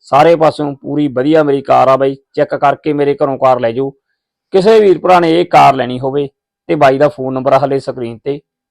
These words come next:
ਤੇ ਲਾ ਲਿਓ ਬਾਈ ਨੂੰ ਬਾਈ ਫੋਨ। ਤੇ ਜਿਹੜੇ ਬਾਈ ਨਵੇਂ ਭਰਾ ਆਪਣੇ ਵੀਰ ਭਰਾ ਆਪਣੀ ਵੀਡੀਓ ਨੂੰ ਦੇਖਦੇ ਆ ਤੇ ਆਪਣਾ ਚੈਨਲ ਨਹੀਂ ਕਰਿਆ ਫਾਲੋ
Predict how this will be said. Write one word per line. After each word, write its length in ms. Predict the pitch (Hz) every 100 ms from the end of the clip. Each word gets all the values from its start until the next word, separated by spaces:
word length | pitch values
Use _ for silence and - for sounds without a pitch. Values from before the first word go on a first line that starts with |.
| _ -
ਤੇ 100 | 208
ਲਾ 140 | 196
ਲਿਓ 140 | 160 165
ਬਾਈ 180 | 143
ਨੂੰ 140 | 123 120
ਬਾਈ 120 | 117
ਫੋਨ। 220 | 110 98 _ _ _ _ -
ਤੇ 140 | 156
ਜਿਹੜੇ 320 | 135 147 165
ਬਾਈ 200 | 170 175
ਨਵੇਂ 340 | 160 147 147 156
ਭਰਾ 240 | 180 165
ਆਪਣੇ 240 | 147 160 151
ਵੀਰ 200 | 147 139
ਭਰਾ 200 | 165 151
ਆਪਣੀ 240 | 147 147
ਵੀਡੀਓ 320 | 135 135 143
ਨੂੰ 100 | 143
ਦੇਖਦੇ 380 | 131 123 127 135
ਆ 100 | 131 131 -
ਤੇ 80 | 131
ਆਪਣਾ 220 | 127 131
ਚੈਨਲ 320 | 131 127 127
ਨਹੀਂ 120 | 131
ਕਰਿਆ 220 | 131 127
ਫਾਲੋ 400 | 123 123 120 120